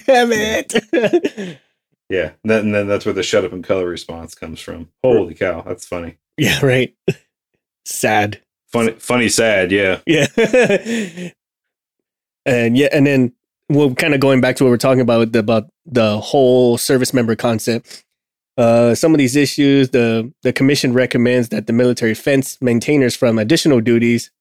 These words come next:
Speaker 1: so they can focus on their main role. They, they shouldn't have to do things like pulling security or providing security <laughs> to the base. <laughs>
Speaker 2: Yeah, don't we have, don't we have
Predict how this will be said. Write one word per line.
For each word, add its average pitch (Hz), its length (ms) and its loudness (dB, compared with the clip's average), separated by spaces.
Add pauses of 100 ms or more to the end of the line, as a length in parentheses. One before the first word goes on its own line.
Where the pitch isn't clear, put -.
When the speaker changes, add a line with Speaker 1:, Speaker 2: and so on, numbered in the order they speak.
Speaker 1:
so - 140 0
they 127 140 2
can 123 120 -2
focus 160 420 0
on 131 120 4
their 117 140 2
main 190 340 2
role. 123 420 2 (760)
They, 120 180 0
they 120 160 0
shouldn't 175 320 4
have 147 300 -2
to 143 100 2
do 135 160 2
things 135 280 2
like 110 180 0
pulling 143 260 2
security 117 720 0 (300)
or 143 100 2
providing 135 400 0
security 117 680 -2
<laughs> - 60 -20
to 190 480 0
the 131 140 2
base. 127 440 -2 (120)
<laughs> 214 200 0 (1600)
Speaker 2:
Yeah, 156 80 2
don't 127 160 2
we 151 80 4
have, 143 260 0 (120)
don't 135 120 2
we 139 100 2
have 123 260 -2